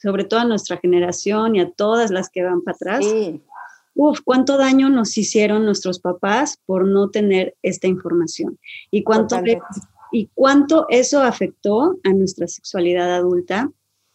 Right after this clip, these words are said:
Speaker 1: y a la manera de relacionarnos sexualmente y a la manera de,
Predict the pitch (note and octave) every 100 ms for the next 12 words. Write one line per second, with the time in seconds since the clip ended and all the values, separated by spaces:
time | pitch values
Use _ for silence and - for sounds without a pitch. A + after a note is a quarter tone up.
0 | _ G#3 F#3+ F#3+ F#3+ F#3 B3 B3+ F#3 F3+
1 | F3+ F#3 F3 F3 F3+ E3 - E3+ F3 E3+
2 | G3 F3+ F3 F3 F3+ F#3+ A#3 A#3+ F#3+